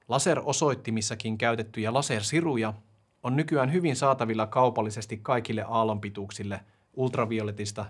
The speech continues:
pitkälle infrapuna-alueelle, mikä mahdollistaa oikean aallonpituuden valitsemisen molekyylin ja sovelluksen mukaan. Näin ei ollut vielä kymmenen vuotta sitten,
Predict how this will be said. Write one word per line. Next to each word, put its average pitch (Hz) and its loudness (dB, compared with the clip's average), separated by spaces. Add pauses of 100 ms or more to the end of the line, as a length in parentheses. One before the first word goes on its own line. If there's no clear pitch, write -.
(240)
pitkälle 113 -4
infrapuna-alueelle, 95 -6 (720)
mikä 151 2
mahdollistaa 143 2
oikean 131 4
aallonpituuden 107 0
valitsemisen 101 -2 (240)
molekyylin 123 0
ja 156 0
sovelluksen 104 -4
mukaan. 90 -12 (1300)
Näin 156 2
ei 117 2
ollut 127 2
vielä 117 2
kymmenen 117 0
vuotta 98 -8
sitten, 104 -8